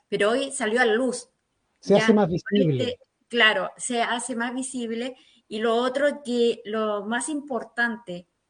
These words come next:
Speaker 1: y que lamentamos que tuvo que morir una tens, ¿ya? Para promulgar, eh, y poder solicitar la ley Karin, que, eh, la tenemos, nosotros siento que nuestra región Ñuble está en deuda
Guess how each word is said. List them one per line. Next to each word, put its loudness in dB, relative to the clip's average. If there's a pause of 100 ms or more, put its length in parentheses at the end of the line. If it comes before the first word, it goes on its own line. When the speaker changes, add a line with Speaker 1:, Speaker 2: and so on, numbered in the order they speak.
Speaker 1:
y -6
que 4
lamentamos -2
que -8
tuvo -4
que -6
morir -8 (100)
una -6 (100)
tens, -2 (320)
¿ya? 0 (360)
Para 0
promulgar, 0
eh, 0
y -6
poder -2 (240)
solicitar 0
la 0
ley -2
Karin, -2 (480)
que, 2
eh, -2
la -2
tenemos, -2 (260)
nosotros -4
siento -2
que -4
nuestra -2
región 2
Ñuble 0
está -4
en 0
deuda 2